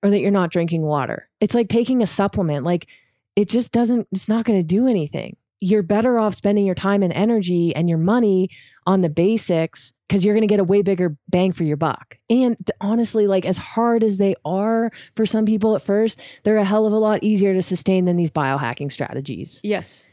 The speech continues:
Speaker 1: Like, eating a fruit and vegetable at lunch or breakfast or dinner is a lot easier than a cold plunge, I promise you.
Speaker 2: Especially over the long haul, and cheaper and better for the environment.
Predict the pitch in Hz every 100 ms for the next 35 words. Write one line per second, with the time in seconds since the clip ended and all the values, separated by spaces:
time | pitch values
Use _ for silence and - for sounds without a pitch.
0 | _ 190 190 - 220 269 269 208 208 202
1 | 180 - 196 202 135 156 151 214 - -
2 | _ _ _ _ - 196 175 170 - 196
3 | 185 180 165 170 196 208 - _ _ _
4 | _ 202 208 165 - 196 196 196 202 202
5 | 208 202 196 175 170 170 160 156 156 -
6 | 139 135 135 110 107 165 _ _ _ 208
7 | - 208 196 190 175 - 190 180 170 160
8 | 160 165 156 139 151 - - 202 214 220
9 | 208 196 220 240 262 220 220 220 214 202
10 | 190 170 175 170 147